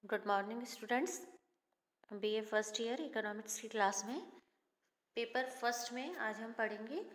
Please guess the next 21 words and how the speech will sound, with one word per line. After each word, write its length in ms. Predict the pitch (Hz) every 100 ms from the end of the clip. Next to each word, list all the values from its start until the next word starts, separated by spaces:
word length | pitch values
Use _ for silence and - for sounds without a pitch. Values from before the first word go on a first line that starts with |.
| - -
nature 400 | 233 226 226 226
of 140 | 233
economics 540 | 226 214 214 277 - 226
यानी 300 | 202 269 320
अर्थशास्त्र 680 | 202 196 247 - 175 175 - -
की 100 | 302
प्रकृति। 460 | - - 165 - - _ _ _ _ _ _ _ - - -
अर्थशास्त्र 580 | 240 277 302 302 302 311
की 140 | 311
प्रकृति 500 | 311 285 294 294 294
में 220 | 294 294
ए-, 140 | - 262
हम 440 | 247 269 277 277 - 214
ये 100 | 269
चीज़ 280 | 262 269 262
देखेंगे 520 | 254 247 247 254 262 269 269
कि 120 | 262
क्या 280 | 262 262 262
अर्थशास्त्र 880 | 269 - 226 - - 254 254 254 269 - - - -
कला 300 | 226 226 269
है 260 | 285 277